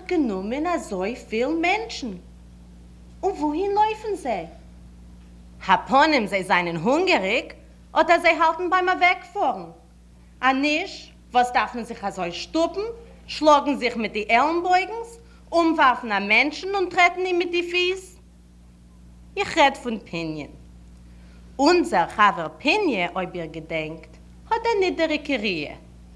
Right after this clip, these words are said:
דערצו האט ער א טבע, ער האלט דעם קאפ ארויף און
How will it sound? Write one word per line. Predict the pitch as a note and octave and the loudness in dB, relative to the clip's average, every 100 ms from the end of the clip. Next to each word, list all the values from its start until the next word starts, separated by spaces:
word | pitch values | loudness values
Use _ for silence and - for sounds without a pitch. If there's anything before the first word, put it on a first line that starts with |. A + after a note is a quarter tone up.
| - - - - | -20 -20 -20 -2
דערצו | F#3 E3 - F4 G4+ G#4+ | -2 -2 -4 0 4 4
האט | G#4+ | 4
ער | G4 F#4+ | 2 2
א | |
טבע, | F#4 G4+ F#4 A#3 A#3+ A#3+ - - - - | 0 2 2 2 -6 -8 -14 -20 -20 -8
ער | C4 D4 | -2 0
האלט | G4+ G#4+ G#4+ | 2 0 0
דעם | C#4 | -6
קאפ | - C4 C4 | 0 0 2
ארויף | B3 F#3+ F3+ A3+ C#4+ - - - - - | 0 2 -2 -2 -8 -18 -20 -20 -20 -14
און | - | 2